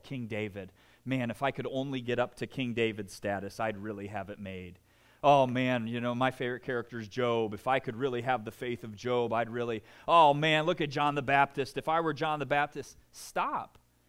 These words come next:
Because what does Jesus say? Red letters, y'all.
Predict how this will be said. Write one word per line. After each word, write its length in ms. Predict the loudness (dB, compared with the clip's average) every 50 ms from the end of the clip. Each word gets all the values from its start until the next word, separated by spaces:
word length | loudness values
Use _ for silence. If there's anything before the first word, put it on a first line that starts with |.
| _ _ _ _ _ _ _ _ _
Because 360 | -2 -2 -2 -2 -2 -4 -2
what 480 | -4 0 4 6 6 6 4 2 -4 -4
does 220 | -4 -4 -4 -6
Jesus 680 | -10 -10 -8 -4 -2 -2 -2 -2 0 0 0 -2 -2
say? 800 | -4 -8 -8 -2 4 6 8 8 10 8 8 8 6 2 -2 -10 -18 _ _ _ _ -2
Red 340 | 4 8 8 8 8 8
letters, 440 | 8 8 8 8 6 2 0 0 2
y'all. 540 | 4 6 6 8 8 6 6 4 2 0